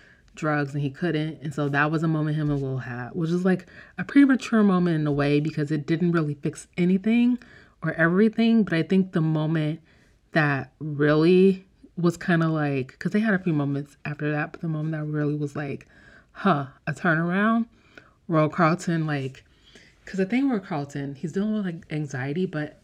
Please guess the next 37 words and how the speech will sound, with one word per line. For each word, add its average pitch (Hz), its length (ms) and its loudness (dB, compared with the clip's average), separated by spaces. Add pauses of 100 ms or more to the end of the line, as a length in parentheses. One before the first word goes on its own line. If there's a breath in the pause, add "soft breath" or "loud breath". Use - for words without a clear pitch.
I, 160 180 -12 (360)
he 185 260 -4 (280)
also, 170 760 -4 (140)
I 151 60 -6
think 160 220 -8 (100)
one 151 380 -10
of 156 100 -6
the 156 40 -18
things 151 140 -8
that's 147 160 -14 (160)
p-, 196 100 -12 (100)
part 175 260 -8
of 180 100 -8
his 156 180 -12
anxiety 143 640 -10
is 135 200 -14 (180)
this 147 200 -14
feeling 151 460 -8
like, 147 340 -10 (1600 soft breath)
and 208 100 2
I 208 120 2
get 147 260 -2
this, 131 300 -10 (340)
which 196 200 -2
is 214 100 0
probably 233 320 2
why, 175 220 0
I 185 80 -2
don't 190 120 -2
know, 143 160 -4
this 165 180 -8
is - 80 -18
probably 226 260 -4
why 214 60 -2
I'm 214 100 -6
like, 190 280 -4
"Ugh, - 80 -10